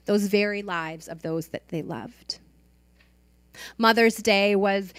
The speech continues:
a day for creating safe space to grieve and to celebrating the mother's work of peacemaking. This was Julia Ward Howe's vision.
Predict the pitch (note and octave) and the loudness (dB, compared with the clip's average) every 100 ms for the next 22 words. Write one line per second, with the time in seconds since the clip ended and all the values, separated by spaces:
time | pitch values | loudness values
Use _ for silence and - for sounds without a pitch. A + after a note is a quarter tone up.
0 | - - A#3+ G#3+ B3 B3+ C#4 C4+ - C4 | -18 2 2 4 4 4 2 -2 -2 0
1 | A#3+ A#3+ A3+ A3 - C#4 D#4 - - - | 2 4 2 -2 2 4 4 0 0 4
2 | A#3+ A#3+ - - G#3 A#3 E4+ E4 D#4+ A3+ | 6 4 -2 -2 0 4 6 6 4 2
3 | A#3 - G#3+ - B3 A#3+ A#3+ A3+ A3+ A3+ | -2 -2 -4 -2 -2 -2 -4 2 2 4
4 | A3 G#3 G3 G3+ G#3 G#3+ G#3+ G3 F#3+ F#3 | 2 0 0 2 2 2 0 -2 -2 -4
5 | F#3 - - - A#3+ G#3+ - - - - | -10 -12 -12 -2 0 0 -6 -12 -14 -4
6 | G3+ G3 - E3 E3+ A3+ G#3+ _ _ _ | 2 2 0 -6 -6 -10 -14 _ _ _
7 | _ _ _ _ _ _ - B3 - B3 | _ _ _ _ _ _ 6 6 6 -4
8 | - A3+ G#3+ G3 F#3 F#3 E3+ - E3 D#3+ | 0 0 2 2 0 -2 -2 -2 -2 -2
9 | E3+ - F3+ - A3+ A#3+ | -4 -6 -6 -6 -8 -10